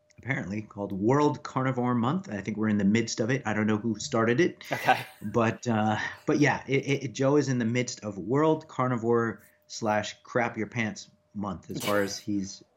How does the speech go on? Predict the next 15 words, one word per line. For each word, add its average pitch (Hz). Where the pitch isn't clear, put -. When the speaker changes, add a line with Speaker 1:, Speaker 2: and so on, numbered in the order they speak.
Speaker 1:
his 117
experiences 113
go. 67
So 107
yeah, 143
man, 117
it's, -
it's 120
wild. 117
It's, -
uh, 120
it's 117
wild 110
out 85
there. 90